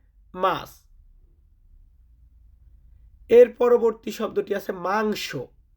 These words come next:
মাছের পরে আমরা এখানে রেখেছি মাংস। মাংসটাকে পর্তুগালে বলা হয়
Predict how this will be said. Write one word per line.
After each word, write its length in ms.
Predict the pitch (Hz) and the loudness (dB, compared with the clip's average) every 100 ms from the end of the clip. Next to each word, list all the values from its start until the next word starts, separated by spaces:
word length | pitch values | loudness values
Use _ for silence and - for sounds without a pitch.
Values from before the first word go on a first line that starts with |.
| _ _ - - - - - - - | _ _ -20 -20 -20 -20 -20 -20 -8
মাছের 420 | 151 170 - 202 | -4 -4 -4 -6
পরে 240 | - 180 170 | -2 -2 0
আমরা 200 | 160 156 | -4 -8
এখানে 300 | 160 160 156 | -8 -8 -8
রেখেছি 400 | 151 156 - 254 285 - - - - - - | -8 -12 -6 -6 -6 -12 -20 -18 -18 -18 -2
মাংস। 500 | 196 208 202 - 151 120 - - - - - - - - - | 0 2 -2 -6 -10 -10 -16 -20 -20 -20 -20 -20 -20 -20 -2
মাংসটাকে 720 | 180 214 247 269 254 247 226 | 0 2 0 -2 2 2 2
পর্তুগালে 600 | 220 202 208 - 185 175 | 0 0 0 -4 -2 -2
বলা 220 | 156 156 | -4 -6
হয় 260 | 156 220 | -6 -4